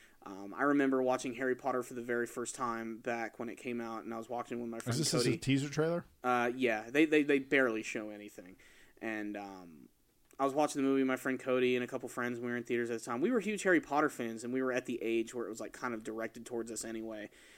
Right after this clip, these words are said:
Speaker 1: And I remember, like, when they showed Hermione, like, uh, Cody leaned over to me. He's like, "Dude, when she's older, she's gonna be hot as shit." <laughs> He was right. Emma Watson is a beautiful woman and apparently a pretty good actress. And, uh, of course, she's gonna be playing the role of, uh,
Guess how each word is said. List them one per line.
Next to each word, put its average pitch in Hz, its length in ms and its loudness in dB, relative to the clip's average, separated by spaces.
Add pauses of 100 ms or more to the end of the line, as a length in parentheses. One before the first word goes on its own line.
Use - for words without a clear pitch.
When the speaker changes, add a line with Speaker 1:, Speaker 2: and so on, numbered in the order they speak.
(140)
Speaker 1:
And 131 80 0
I 135 40 4
remember, 131 340 6
like, 120 180 4
when 123 80 -2
they 120 120 0
showed 120 220 0
Hermione, 113 420 -2
like, 110 220 -6 (340)
uh, 107 260 -8
Cody 131 240 0
leaned 117 220 2
over 113 120 -2
to 113 60 -6
me. 113 60 -6
He's 113 100 -6
like, 113 140 -12
"Dude, 110 280 -2 (180)
when 131 80 -18
she's 120 180 -6
older, 117 340 -2 (100)
she's 127 180 -12
gonna 151 120 -10
be 110 60 -8
hot 101 200 -14
as - 80 -16
shit." 98 360 -10 (840)
<laughs> 269 720 12 (960)
He 240 120 8
was 208 160 4
right. 196 500 10 (120)
Emma 175 160 4
Watson 170 340 4
is 151 80 4
a 127 80 0
beautiful 156 600 4
woman 165 280 4
and 175 160 4
apparently 403 420 0
a 220 60 2
pretty 208 200 4
good 151 140 2
actress. 123 460 -6 (340)
And, 139 180 4
uh, 135 160 6
of 139 120 2
course, 165 260 6
she's 151 160 0
gonna 147 140 2
be 135 100 2
playing 143 220 0
the 131 80 2
role 131 340 4
of, 117 160 0
uh, 110 180 -4